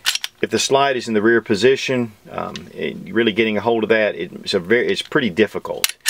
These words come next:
And, uh, but most trainers now are saying you need to do a, you know, a slingshot type thing using, uh, your slide to feed, and that's really what I do. It's very rare that I actually hit, uh, the slide release.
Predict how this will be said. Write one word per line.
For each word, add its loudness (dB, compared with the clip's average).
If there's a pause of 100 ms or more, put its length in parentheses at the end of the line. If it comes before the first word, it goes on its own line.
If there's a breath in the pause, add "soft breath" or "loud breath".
(320)
And, -6
uh, 2
but 2
most 2 (100)
trainers 0
now 0
are 2
saying 2
you 0
need 0
to 0
do -2
a, -20 (320)
you -2
know, -16 (420)
a -20
slingshot -2
type -14
thing -2
using, 0 (400 loud breath)
uh, -6
your -2
slide 0
to -4
feed, -2
and 0
that's 0
really 2
what 2
I 2
do. -2
It's -2
very 2
rare 4
that 2
I 2
actually -4
hit, 0 (400 loud breath)
uh, -2
the -6
slide 0
release. -8